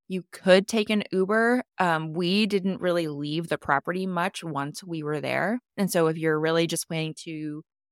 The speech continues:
hang out at the resort, then you wouldn't really need a car. If you wanna explore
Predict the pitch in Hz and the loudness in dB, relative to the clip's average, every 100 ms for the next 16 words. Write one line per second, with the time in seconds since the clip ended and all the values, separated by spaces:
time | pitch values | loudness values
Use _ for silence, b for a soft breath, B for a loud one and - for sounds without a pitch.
0 | _ 175 170 151 151 156 156 139 143 160 | _ -8 -4 -2 -2 -4 -4 -2 0 2
1 | 170 190 - _ _ _ 165 170 156 151 | 4 4 0 _ _ _ -6 -2 0 0
2 | 151 147 143 151 - 160 165 180 196 202 | -2 -4 -4 -6 -6 -6 -4 -2 -2 -2
3 | - 202 202 196 - - 175 156 151 151 | -2 2 4 4 2 0 -4 0 -2 0
4 | 156 - - 160 147 139 | -4 -6 -8 -4 -4 -2